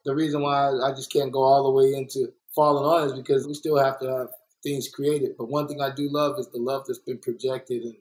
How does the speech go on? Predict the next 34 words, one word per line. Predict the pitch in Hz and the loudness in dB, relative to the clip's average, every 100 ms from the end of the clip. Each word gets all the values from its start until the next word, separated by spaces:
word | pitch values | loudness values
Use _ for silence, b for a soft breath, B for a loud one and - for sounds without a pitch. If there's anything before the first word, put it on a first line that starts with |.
| _ | _
I | - | -6
just | 147 175 - | -6 -6 -4
pray | 160 156 | 0 0
that | 147 143 | 0 -2
if | 143 | 0
we | 214 | 0
can | 262 | -2
just | 240 | -4
keep | - 214 | -2 2
this | 185 - | 2 2
art | 151 170 - | 2 2 2
going, | 175 190 190 185 _ _ - | 0 0 0 -6 _ _ -6
if | 143 | 0
we | 185 | 2
just | 185 - | 0 -2
keep | 196 | 2
this | 165 180 | 2 2
art | 160 160 143 | 2 0 0
going, | 139 143 135 | -2 -2 -2
man, | 135 135 | -4 -2
I | |
really | 135 151 147 | -2 -2 -4
think | 147 143 | -4 -6
that | 139 131 | -6 -6
things | 143 131 | -4 -4
have | 123 | -4
changed | 147 139 135 127 | -4 -2 -6 -10
because | 123 - - - _ _ - | -4 -2 -2 -6 _ _ -4
it's | 151 - | -2 -2
hard | - 160 170 165 147 - _ - - | 2 6 6 6 2 -6 _ -10 -4
to | 156 147 135 123 - _ | 0 0 -2 -10 -14 _
muffle | 120 139 - 117 101 _ _ _ - | -4 -4 -4 -8 -8 _ _ _ -14
the | - | -6
art. | - - | -6 -6